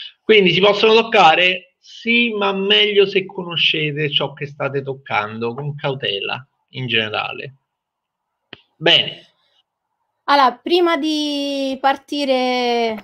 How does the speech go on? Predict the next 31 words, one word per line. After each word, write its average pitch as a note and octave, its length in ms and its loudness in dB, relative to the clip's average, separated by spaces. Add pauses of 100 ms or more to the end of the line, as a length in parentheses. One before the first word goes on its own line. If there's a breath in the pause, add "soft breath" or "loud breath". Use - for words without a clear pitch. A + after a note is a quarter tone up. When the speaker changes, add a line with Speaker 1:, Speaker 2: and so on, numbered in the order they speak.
(140)
Speaker 2:
per A#3+ 100 -2
il A3+ 100 -4
prossimo C4 360 -6
avvistamento, C#4 960 0
ci E4 140 -8
sono A3+ 240 0
due C4+ 220 2
domande B3 420 2
sulle A3 220 -2
coccinelle. D4+ 800 0
Emiliano B3+ 560 2
ci B3 120 -8
chiede G#3+ 340 0
quanto D#4+ 340 2
tempo C4+ 260 2
vivono B3+ 260 0
le A3 80 2
coccinelle C#4 640 0
e C4+ 80 2
quanto C#4+ 300 0
tempo C4+ 320 0
rimangono C4 440 2
nelle G#3+ 240 0
varie C4 300 2
fasi C4 240 2
di A3+ 140 -4
crescita. F#3 580 -4
Molto B3 320 -4
specifica G3+ 640 -6
come G3 200 -8
domanda. C#4+ 600 2